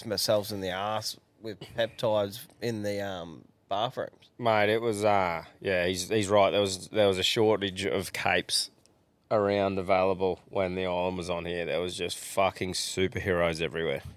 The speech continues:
Speaker 1: Malou Utes, club sports, and fucking
Speaker 2: Small dicks.
Speaker 1: Small dicks.
Speaker 2: <laughs>
Speaker 1: And ice.
Speaker 2: Yeah. Now stop.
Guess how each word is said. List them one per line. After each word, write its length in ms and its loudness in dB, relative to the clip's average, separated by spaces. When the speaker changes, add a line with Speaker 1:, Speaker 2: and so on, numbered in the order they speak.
Speaker 1:
Malou 420 6
Utes, 440 2
club 340 6
sports, 460 0
and 180 -8
fucking 560 -4
Speaker 2:
Small 400 -4
dicks. 380 -4
Speaker 1:
Small 340 -2
dicks. 420 -2
Speaker 2:
<laughs> 400 6
Speaker 1:
And 140 0
ice. 480 0
Speaker 2:
Yeah. 200 6
Now 120 2
stop. 360 0